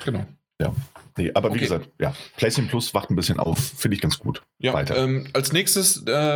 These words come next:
Speaker 1: war's ein Trailer, der einfach nur uns gesagt hat, „Hey, es ist immer noch schön und hübsch“, und zwar Kena Bridge of Spirits. Und hätten sie nicht zum Schluss noch das Datum hingeschrieben,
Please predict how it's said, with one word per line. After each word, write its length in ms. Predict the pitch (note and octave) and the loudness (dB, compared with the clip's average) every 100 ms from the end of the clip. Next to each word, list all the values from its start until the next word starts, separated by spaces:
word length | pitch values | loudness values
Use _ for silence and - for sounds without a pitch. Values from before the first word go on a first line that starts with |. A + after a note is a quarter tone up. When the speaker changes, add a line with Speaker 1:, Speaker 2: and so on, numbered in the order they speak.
| D3 C3 - | 0 -2 -4
Speaker 1:
war's 380 | B2+ C3 D3 D#3+ | 0 2 4 4
ein 240 | D3 C#3+ | 2 2
Trailer, 420 | C#3 C3+ C#3 C#3+ | 2 2 2 2
der 160 | B2+ A#2+ | 2 0
einfach 240 | B2+ C#3+ | 0 0
nur 200 | C3 C3 B2 | 2 2 2
uns 120 | B2 | 2
gesagt 300 | A#2 A#2+ C3+ | 2 2 0
hat, 100 | C3 | 0
„Hey, 180 | D3 D3+ | 2 2
es 140 | C3+ | 2
ist 120 | C3+ | 2
immer 180 | - C#3+ | 2 2
noch 120 | B2+ | 2
schön 280 | - C3 C#3 | 2 0 0
und 160 | A#2+ E3+ | 0 0
hübsch“, 280 | E3+ - | 2 0
und 180 | - B2+ | 2 0
zwar 220 | - B2+ B2 | 2 0 0
Kena 440 | - D3+ D#3+ D3 | 0 2 2 0
Bridge 360 | A#2 A#2+ C#3 F2 | 0 0 0 2
of 100 | A#2+ | 2
Spirits. 600 | - D#3 C#3 C3 C#3+ - | 2 2 2 2 2 0
Und 320 | - B2 C3 | 0 0 2
hätten 180 | D3+ E3 | 2 2
sie 140 | D3+ | 2
nicht 200 | D3 D3 | 2 2
zum 160 | - C3+ | 2 2
Schluss 380 | - D#3+ F#3 F3 | 2 2 2 2
noch 140 | D3 | 0
das 200 | C#3+ C3+ | 0 0
Datum 340 | A#2+ A2 C3+ C3 | 0 0 2 2
hingeschrieben, 600 | A#2+ A#2 - A2 A#2+ | 4 2 2 2 2